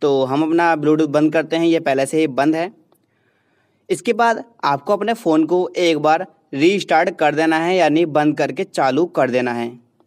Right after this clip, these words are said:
इसके बाद आपकी दिक्कत ठीक हो जाएगी और आप इसे ट्राई करें।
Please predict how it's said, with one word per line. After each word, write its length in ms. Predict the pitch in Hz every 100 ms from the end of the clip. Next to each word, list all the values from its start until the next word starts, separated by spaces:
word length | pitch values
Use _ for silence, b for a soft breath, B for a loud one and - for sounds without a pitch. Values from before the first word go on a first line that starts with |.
| _ b b -
इसके 240 | 190 240
बाद 220 | 233 220
आपकी 200 | 196 165 175
दिक्कत 440 | 147 143 170 165
ठीक 200 | 175 190
हो 140 | 185 185
जाएगी 380 | 180 170 165 -
और 200 | 156 147
आप 160 | 131 135
इसे 140 | 135
ट्राई 300 | 135 131 156
करें। 280 | 156 160